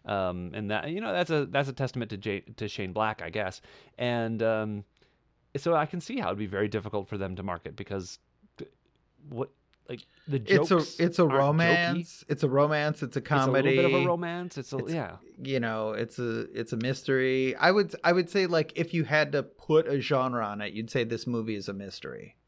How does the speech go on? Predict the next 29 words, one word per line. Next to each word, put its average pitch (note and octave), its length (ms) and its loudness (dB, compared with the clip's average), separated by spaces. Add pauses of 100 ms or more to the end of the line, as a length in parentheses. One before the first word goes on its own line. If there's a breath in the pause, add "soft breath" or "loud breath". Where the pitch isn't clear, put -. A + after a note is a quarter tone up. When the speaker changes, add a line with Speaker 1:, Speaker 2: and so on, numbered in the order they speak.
Speaker 2:
right? A2 360 -2 (160 soft breath)
Speaker 1:
Yeah. G2 240 -2 (180)
Speaker 2:
But C3 440 2
Speaker 1:
Yeah. G#2 280 -4
Speaker 2:
it C3+ 140 -2
does C#3 180 0
not C3+ 240 2
at C3 100 -2
all A#2+ 240 0
feel B2+ 440 -2
like G#2 420 -6
mystery G#2 580 -6
movies G#2 600 -8
feel. G2+ 600 -6
Speaker 1:
Right. D#3+ 380 0
Speaker 2:
You A#2 120 -6
know? G2+ 280 -10
Speaker 1:
Right. C3 360 0
Exactly. A#2+ 420 -2
It A2 40 -6
doesn't C3+ 260 -2
feel C#3+ 180 0
like A2+ 140 0
a G#2+ 60 -6
noir G#2 420 0
or F2+ 40 -4
anything F2+ 220 -8
like F2+ 140 -8
that. F#2+ 200 -2